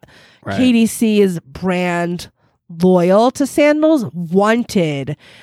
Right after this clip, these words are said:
Speaker 2: this experience to be a good one.
Speaker 1: Correct. Yeah,
Speaker 2: Right?
Speaker 1: no, I agree as well.
Speaker 2: Yeah.
Speaker 1: The sunbeds. So here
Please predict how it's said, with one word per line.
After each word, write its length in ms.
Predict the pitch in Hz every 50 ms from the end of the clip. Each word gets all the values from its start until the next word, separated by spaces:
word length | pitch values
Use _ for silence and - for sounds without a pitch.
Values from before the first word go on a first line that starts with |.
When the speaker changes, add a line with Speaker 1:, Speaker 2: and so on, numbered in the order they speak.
| - - -
Speaker 2:
this 320 | 185 180 202 190 - -
experience 840 | 190 - - - 196 180 175 170 165 156 156 151 139 139 - - -
to 100 | - 170
be 160 | 165 165 165
a 60 | 165
good 180 | 156 151 139 123
one. 420 | 120 - - 90 82 101 180 175 - _
Speaker 1:
Correct. 540 | - - 120 113 98 87 - - - - - - _ _ _ -
Yeah, 80 | 196 185
Speaker 2:
Right? 180 | 170 165 185
Speaker 1:
no, 80 | 240 247
I 100 | 113 110
agree 300 | 110 101 - 107 104 101
as 200 | 101 98 95 101
well. 280 | 95 87 87 98 104 _ _ -
Speaker 2:
Yeah. 280 | 196 202 175 - 76 - -
Speaker 1:
The 60 | 139
sunbeds. 960 | 127 - - 160 147 151 151 127 110 104 104 107 104 104 - - - - - _ _
So 180 | - - 143 131
here 640 | 117 - - 175 180 175 151 135 127 123 123 117 -